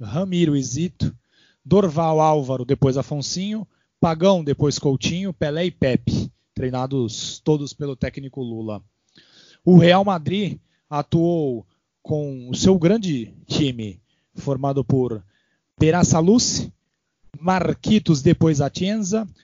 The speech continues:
Santa Maria e Casado, Santisteban e Ruiz, Gento, Mateus, depois Puskas, Del Sol, Ganza e o grande Di Stefano.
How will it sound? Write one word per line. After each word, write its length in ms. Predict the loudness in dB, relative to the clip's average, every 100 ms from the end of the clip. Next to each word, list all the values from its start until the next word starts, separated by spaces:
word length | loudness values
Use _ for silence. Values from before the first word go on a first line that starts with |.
| -8
Santa 420 | -2 0 0 -2
Maria 360 | -2 0 0 0
e 60 |
Casado, 640 | 0 0 0 -2 -2 -6 -12 -16 -18 -20 _ _ _ _
Santisteban 1300 | -8 -6 -6 -4 -2 0 -2 0 0 2 2 4 2 4
e 100 | 4
Ruiz, 680 | 6 6 4 2 -2 -6 -12 _ _ _ _ -14
Gento, 760 | -10 -2 0 0 0 0 -2
Mateus, 880 | -4 -6 2 4 6 4 0 -6 -14 _ _ _ -4
depois 560 | 0 2 0 -2 -4
Puskas, 640 | 0 0 0 -4 -6 -6 -10
Del 340 | -8 -6 -6
Sol, 400 | -6 -2 0 0
Ganza 680 | 0 -4 -4 -6 -4 -4 -4 _ _ _ 0
e 100 | 2
o 120 | 4
grande 520 | 4 4 2 -2 -2
Di 320 | -2 0 2
Stefano. 880 | 2 2 2 2 -2 -12 -12 -16